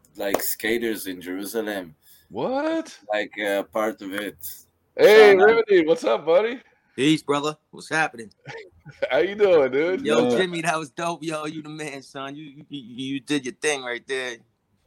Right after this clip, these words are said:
Speaker 1: Thanks, bro.
Speaker 3: Yeah, good
Speaker 1: <laughs>
Speaker 3: shit, man.
Speaker 1: Hell
Speaker 3: You're
Speaker 1: yeah.
Speaker 3: nice, yo.
Speaker 1: Thank
Speaker 3: Yo,
Speaker 1: you.
Speaker 2: Hell
Speaker 3: you talking
Speaker 2: yeah,
Speaker 3: about
Speaker 2: hell
Speaker 3: Dag
Speaker 2: yeah.
Speaker 3: Nahash? Who's that? Was that Mookie?
Speaker 1: Uh, Dag Nahash. No, no Mookie.
Speaker 3: What's Mook-, what's
Speaker 1: Is it Mo-
Speaker 3: Mookie? What, what group was Mookie in?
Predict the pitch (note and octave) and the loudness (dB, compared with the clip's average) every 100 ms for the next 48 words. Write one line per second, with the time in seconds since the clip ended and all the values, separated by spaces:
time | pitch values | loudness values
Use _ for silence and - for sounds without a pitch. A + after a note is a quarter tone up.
0 | _ G#2 A2+ G2+ A2+ B2+ B2 - - G#2 | _ -4 -4 -2 0 0 0 -8 -12 -6
1 | A#2 G2+ E2+ - B2 - - C3 A#2+ G2 | -4 -6 -10 -12 -10 -10 -10 -8 -6 -4
2 | G2 F#2 F2 B2+ A#2+ - A2+ A2+ - _ | -4 -4 -4 -4 -6 -8 -6 -6 -10 _
3 | - _ _ _ _ _ _ - E2+ E2+ | -20 _ _ _ _ _ _ -12 -10 -4
4 | D#3 D#3 F#3 G3+ F3 F3 - F#3 F3+ E3 | 0 0 0 -4 -4 -2 -2 0 0 -2
5 | D#3+ F#3 F3 F3+ F3 D3+ B2+ B2+ D3 D3 | -6 -6 -8 -10 -10 -10 -12 -14 -12 -12
6 | G3 A3 G#3 _ _ _ _ _ _ _ | -14 -16 -20 _ _ _ _ _ _ _
7 | _ _ _ - - - G2+ G#2+ A2+ C#3 | _ _ _ -20 -20 -8 0 2 4 4
8 | D3 D3+ D3+ E3+ C#3+ - - B2 D3 C#3+ | 4 2 6 8 8 2 -4 0 2 2
9 | D#3+ D#3+ D3+ - A2+ F2 - _ _ - | 0 0 -2 -4 -6 -8 -12 _ _ -18
10 | F#3 G#3+ G#3 G3+ A#3 A3+ D#3 E3+ G3 F#3+ | -10 -8 -8 -6 -4 -4 -4 -4 -8 -8
11 | G#3+ - G3 G3 G#3+ F3+ F#3 G3+ G3 C#3 | -12 -12 -12 -10 -12 -10 -8 -8 -8 -12
12 | A2+ | -14